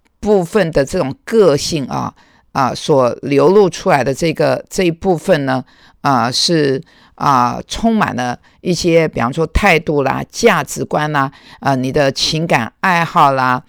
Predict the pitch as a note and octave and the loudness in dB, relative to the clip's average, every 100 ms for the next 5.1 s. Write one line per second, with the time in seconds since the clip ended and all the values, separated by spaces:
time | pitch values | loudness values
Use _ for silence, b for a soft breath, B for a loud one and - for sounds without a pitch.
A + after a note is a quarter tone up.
0 | b b _ D3 B2+ D3+ C3+ B2 - D3+ | b b _ -4 0 0 2 0 -2 -2
1 | D3 F#3 E3 C#3+ - D3+ C#3+ - C3+ C3 | -2 -2 -4 -6 -6 -6 -6 -6 -6 -6
2 | C#3 D3 C3+ D3+ D#3 D3+ C#3+ C#3 B2 C#3+ | -2 0 0 0 -2 -2 -4 -4 -2 2
3 | C#3+ E3+ D3+ C#3+ C3+ D3 D#3 C3+ - E3+ | 2 4 2 2 0 -2 -2 -4 -2 -2
4 | D#3 C#3+ C#3+ D3 B2+ E3 F#3+ G3 E3+ D3+ | 0 -2 -4 -4 0 0 0 0 0 0